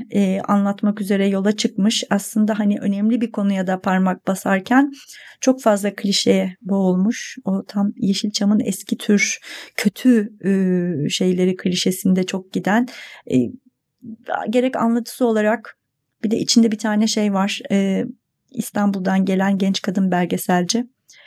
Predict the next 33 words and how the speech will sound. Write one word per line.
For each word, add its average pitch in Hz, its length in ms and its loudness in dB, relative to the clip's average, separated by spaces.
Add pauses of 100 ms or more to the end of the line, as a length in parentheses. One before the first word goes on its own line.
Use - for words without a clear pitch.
(140)
İşte - 140 -6
kırmızı 202 400 2
rujunu 202 260 0
sürüp 208 400 -4
kırmızı 196 340 2
trenç 196 320 -2
kotuyla 190 580 0
o 196 340 -2
çamur 202 240 0
içerisindeki 185 1160 0
çadır 202 280 0
kentte 196 600 -2 (100)
dolaşıp, 190 500 -2 (600)
e, - 100 -2
izin 269 260 -2
almadan 220 420 0
herkesin 220 320 0
fotoğrafını 190 400 -2
çekiyor 180 380 -2
falan 190 440 0
böyle 175 200 2
hani 185 280 -2
bir 233 180 0
artık 233 340 -2
hani 254 120 6
iki 240 280 -2
bin 269 100 2
yirmi 254 340 4
üçte, 269 460 -2 (560)
e, 226 240 4 (640)
şeyi 240 460 0
biraz, 233 400 0 (100)
e, 208 160 2